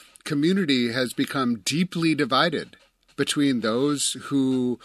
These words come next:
uh, families that were directly impacted and who are, have become advocates in, for, for some sort of sensible gun,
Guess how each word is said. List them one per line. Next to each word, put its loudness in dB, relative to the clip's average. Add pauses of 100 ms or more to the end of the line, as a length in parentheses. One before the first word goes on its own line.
(960)
uh, -6
families 2
that 0
were -2
directly 0
impacted -2
and -4
who -2
are, 0
have -8
become -4
advocates -4
in, -2
for, -2 (100)
for -6
some 2
sort -2
of -4
sensible -4
gun, -2